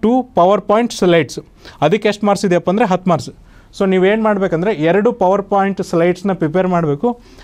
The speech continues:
ಅದಕ್ಕೆ ಅವ್ರು ಎಷ್ಟು ಮಾರ್ಕ್ಸ್ ಕೊಡ್ತಿದ್ದಾರಪ್ಪ ಅಂದ್ರೆ, ಹತ್ತು ಮಾರ್ಕ್ಸ್ ಕೊಡ್ತಿದ್ದಾರೆ. ನೆಕ್ಸ್ಟ್ ಏನಂದ್ರೆ, typing matter on ಎಮ್ ಎಸ್ Word with formatting, ಟ್ವೆಂಟಿ ಮಾರ್ಕ್ಸ್.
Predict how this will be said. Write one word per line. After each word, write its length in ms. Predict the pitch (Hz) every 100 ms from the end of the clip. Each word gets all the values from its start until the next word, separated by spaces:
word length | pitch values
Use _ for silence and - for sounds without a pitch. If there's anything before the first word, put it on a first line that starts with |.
| -
ಅದಕ್ಕೆ 260 | 156 202
ಅವ್ರು 140 | 214 202
ಎಷ್ಟು 180 | - 196
ಮಾರ್ಕ್ಸ್ 180 | 190
ಕೊಡ್ತಿದ್ದಾರಪ್ಪ 500 | - 175 185 175 170
ಅಂದ್ರೆ, 280 | 160 220 254 - - -
ಹತ್ತು 260 | 180 180 220
ಮಾರ್ಕ್ಸ್ 200 | 180 -
ಕೊಡ್ತಿದ್ದಾರೆ. 520 | 156 151 139 147 127 - - - - -
ನೆಕ್ಸ್ಟ್ 240 | 202 -
ಏನಂದ್ರೆ, 600 | 202 170 226 247 - - -
typing 420 | 175 185 240 220
matter 300 | 202 208 214
on 60 | 175
ಎಮ್ 180 | 170
ಎಸ್ 160 | 190 185
Word 200 | 202 208
with 200 | 196 208
formatting, 680 | - - 185 180 190 190 160 - - _ _ _ - - -
ಟ್ವೆಂಟಿ 260 | 170 175 190
ಮಾರ್ಕ್ಸ್. 280 | 156 123